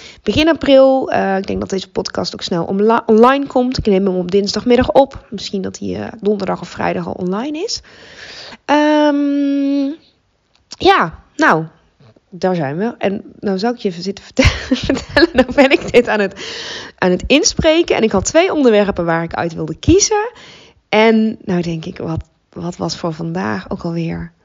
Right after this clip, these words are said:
Oh, wat erg. Twee thema's. Wacht even. Ik heb namelijk in mijn notities, zet ik altijd in wat ik wil, eh, bespreken. Ah.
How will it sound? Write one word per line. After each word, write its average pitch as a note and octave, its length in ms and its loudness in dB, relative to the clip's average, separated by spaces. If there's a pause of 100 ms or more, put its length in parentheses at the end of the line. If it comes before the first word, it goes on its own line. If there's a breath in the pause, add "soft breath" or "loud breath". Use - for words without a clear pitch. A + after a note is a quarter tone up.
(380)
Oh, D4+ 540 4 (340 loud breath)
wat A3+ 160 4
erg. G4 500 2 (240)
Twee D#4+ 500 2 (180)
thema's. F#3 380 0
Wacht F3 240 -2
even. F#3 360 -2 (600 soft breath)
Ik - 60 -20
heb F3+ 140 -14
namelijk F3+ 280 -10
in - 80 -10
mijn F#3 120 -6
notities, F#3 540 -10
zet F#3+ 160 -6
ik - 80 -10
altijd F#3 440 -6
in G#3+ 160 -6
wat F#3+ 120 -6
ik F#3+ 120 -10
wil, F#3 340 -6
eh, G#2 200 -6
bespreken. G#3+ 800 -8 (1600 soft breath)
Ah. C#4 760 -4